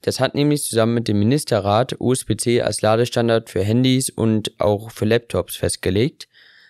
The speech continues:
Weil man kennt es ja vielleicht, wenn man bei Freunden zu Gast ist und, äh, sein Handy aufladen möchte, weil man wenig Akku hat, aber die nutzen ein Handy, was einen anderen Ladeanschluss hat, dann ist man aufgeschmissen, weil es so viele verschiedene Anschlüsse gerade gibt.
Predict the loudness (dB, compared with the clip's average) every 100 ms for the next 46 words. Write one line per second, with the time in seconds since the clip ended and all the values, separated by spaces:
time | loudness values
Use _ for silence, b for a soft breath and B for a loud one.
0 | b 0 2 2 0 -2 -4 -2 -2 0
1 | 0 -2 0 2 2 0 -2 0 2 2
2 | 2 0 0 -2 -2 0 0 0 -4 0
3 | 0 0 -2 0 0 0 -4 -2 0 2
4 | 0 0 0 2 2 2 0 0 2 2
5 | 0 2 0 2 0 -2 -2 -2 0 0
6 | 0 0 -2 -2 -2 0 0 0 -2 B
7 | B B B 0 2 2 2 0 -2 -2
8 | 0 2 0 0 -2 0 0 2 2 2
9 | 0 0 0 0 0 0 0 2 2 2
10 | 0 -2 -4 0 -2 -2 B B B -4
11 | -2 -2 0 0 2 0 0 -2 0 0
12 | 0 0 0 2 2 2 0 0 0 2
13 | 2 2 0 0 0 2 2 0 -2 -2
14 | 0 -4 -2 -4 -2 -2 -2 -2 -6 -8